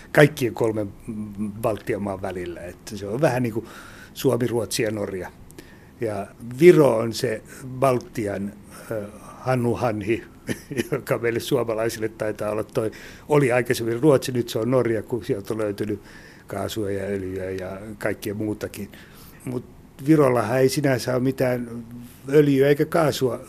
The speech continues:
joka olisi sen aiheuttanut, että voisi paremmin, mutta ehkä täällä on vähän kateellisena katsottu sitä, että ne on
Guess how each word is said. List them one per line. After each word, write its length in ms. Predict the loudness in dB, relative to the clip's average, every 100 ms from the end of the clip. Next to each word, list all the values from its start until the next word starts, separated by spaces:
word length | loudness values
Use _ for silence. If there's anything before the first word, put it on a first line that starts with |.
| -14 -6
joka 340 | -4 -4 -6 -8 -12 -8
olisi 380 | -6 -6 -6
sen 180 | -4 -2
aiheuttanut, 500 | 0 0 -2 -4 -4
että 180 | -4 -2
voisi 220 | -2 -2
paremmin, 440 | 0 0 0 -2 -6
mutta 340 | -8 -6 -10 -10 -18 -20 -20 -20 -14 -4
ehkä 280 | -2 -2 -2
täällä 240 | -2 0
on 60 | 0
vähän 220 | 0 0
kateellisena 580 | -2 -2 0 0 0 -2
katsottu 460 | -2 -6 -8 -8
sitä, 380 | -6 -2 -2 -4
että 220 | -6 -6
ne 100 | -4
on 420 | -4 -4 -8 -8